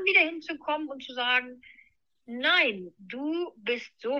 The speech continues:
weit gekommen, wie du gekommen bist und du bist in Ordnung, so wie du bist. Sich, sich ständig zu hinterfragen, ist absolut richtig, ist gut. Aber auch die Dinge zu sehen, die, die man,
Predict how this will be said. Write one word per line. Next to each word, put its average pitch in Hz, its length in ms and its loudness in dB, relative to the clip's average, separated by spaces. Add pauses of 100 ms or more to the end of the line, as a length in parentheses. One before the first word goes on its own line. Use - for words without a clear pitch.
weit 202 300 4
gekommen, 254 420 -6
wie 233 120 -6
du 196 120 -8
gekommen 240 480 -2
bist 403 460 -2
und 208 200 -8
du 240 120 -2
bist 381 380 0 (120)
in 240 160 2
Ordnung, 311 640 0
so 254 220 -8
wie 269 100 -2
du 277 80 -6
bist. 277 200 -8 (280)
Sich, 262 260 -6
sich 262 220 2
ständig 285 400 2
zu 269 100 2
hinterfragen, 269 600 4
ist 294 180 -6
absolut 392 540 0
richtig, 247 420 -4
ist 240 160 -14
gut. 427 380 -6 (540)
Aber 285 260 0
auch 262 120 -6
die 269 160 -6
Dinge 302 300 -4
zu 277 160 -10
sehen, 294 460 2 (300)
die, 254 200 0
die 233 140 -2
man, 190 320 -2